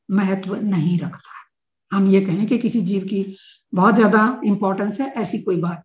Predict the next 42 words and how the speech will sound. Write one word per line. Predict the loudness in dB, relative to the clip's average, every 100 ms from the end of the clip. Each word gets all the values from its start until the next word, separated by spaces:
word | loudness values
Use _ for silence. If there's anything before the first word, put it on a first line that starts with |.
| -6
नहीं | -4 -4
है। | -2 -2 -4 _ _ _ _ _ _ _ _ -20 -14 2
समुद्र | 6 8 8 8
में | 8
आप | 8 8
देखते | 6 4 0
हैं | 2 2 0 -8 _
कि | -2
अधिकतर | 2 2 2 2
जीव | 4 4 2
रूप | 2 0 0 -6 _ -8
जन्म | 0 2 2
के | 2
बाद | -2 -2 -4
लंबे | -6 -4 -6
समय | -6 -8
तक | -8
जीवित | -6 -4 -2 -2 -4 -8
नहीं | -6 -2
रह | -2
पाते। | 0 -4 0 -2 -2 _ _ -20 -6 6
मानव | 8 10 10
रूप | 8 8
भी | 6
बहुत | 4 0
जल्दी | 0 -2 0
ही | 0
मिट्टी | -2 -4 -4
में | -2
मिल | -2 -2
जाता | -4 -6 -4
है | -2 -2
और | -4 -4
जब | -4
जाता | -2 -4 -2
है | -4 -4 -6
तो | -10 _ -12 -2
ऐसे | 0 2 0
चला | 0 -2
जाता | -4 -6 -4
है | -2
जैसे | -2 0 0 -2